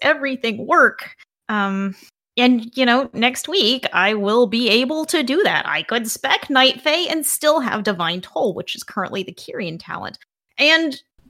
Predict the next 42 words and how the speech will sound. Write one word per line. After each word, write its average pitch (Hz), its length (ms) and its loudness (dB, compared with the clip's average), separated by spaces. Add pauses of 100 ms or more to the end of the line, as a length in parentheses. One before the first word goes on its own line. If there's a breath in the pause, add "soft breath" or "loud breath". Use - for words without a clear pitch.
(120)
being 349 220 2
able 320 180 0
to 285 80 0
have 285 180 2
these 294 240 0
reliable 254 680 4
abilities 233 640 2 (120)
and 220 160 0
still 269 260 2
do 240 160 2
whatever 247 320 4
I 226 80 2
want 240 220 2
in 190 60 -4
the 202 60 -4
game, 247 320 0
if - 100 -6
I 196 80 -2
wanna 220 200 -2
finish 262 340 2 (100)
all 311 260 6
of 262 120 2
the 262 60 4
Covenant 208 600 0 (400)
quests, - 600 0 (320 loud breath)
then 233 460 4 (120)
I 240 140 4
could 240 260 -2
still 277 360 4
have 240 260 2
this, 226 320 0 (160)
what 240 200 0
I 254 140 4
consider 196 440 -4
a 220 40 -2
really 247 280 -4
key 247 400 -6
core - 260 -4
ability 254 380 -2
to 185 80 -4
the - 80 -10
class. - 500 0